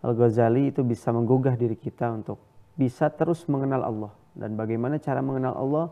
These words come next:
Dan apakah perlu mengenal Allah itu dengan wasilah? Nah, ini juga jadi pertanyaan. Insya Allah nanti kita akan diskusi di pekan dep-, apa, selanjutnya, di pertemuan selanjutnya.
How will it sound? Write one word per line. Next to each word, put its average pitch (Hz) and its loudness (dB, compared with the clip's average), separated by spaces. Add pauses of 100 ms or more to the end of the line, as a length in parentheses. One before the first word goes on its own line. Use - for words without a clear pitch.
(480)
Dan - -4
apakah 156 2
perlu 190 0 (400)
mengenal 139 2
Allah 135 2
itu 143 0
dengan 127 0
wasilah? 135 2 (240)
Nah, 107 -2
ini 113 0
juga 135 4
jadi 139 2
pertanyaan. 107 -6
Insya 110 -4
Allah 123 2
nanti 107 -4
kita 113 -4
akan 110 -4
diskusi 143 -2 (420)
di 123 -6
pekan 117 2
dep-, - -4
apa, 139 2 (100)
selanjutnya, 117 0
di 151 0
pertemuan 110 -4
selanjutnya. 113 -2